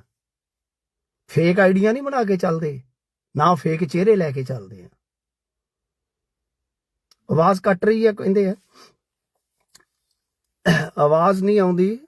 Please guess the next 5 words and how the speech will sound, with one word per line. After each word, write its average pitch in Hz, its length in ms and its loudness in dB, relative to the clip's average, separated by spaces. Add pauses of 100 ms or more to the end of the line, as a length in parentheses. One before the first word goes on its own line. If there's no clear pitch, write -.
(120)
ਹੈਲੋ, 202 340 4 (160)
ਹੈਲੋ, 175 300 -2 (3250)
ਹੈਲੋ, 220 280 4
ਦੱਸਿਓ 190 360 -2
ਕੋਈ 262 320 -8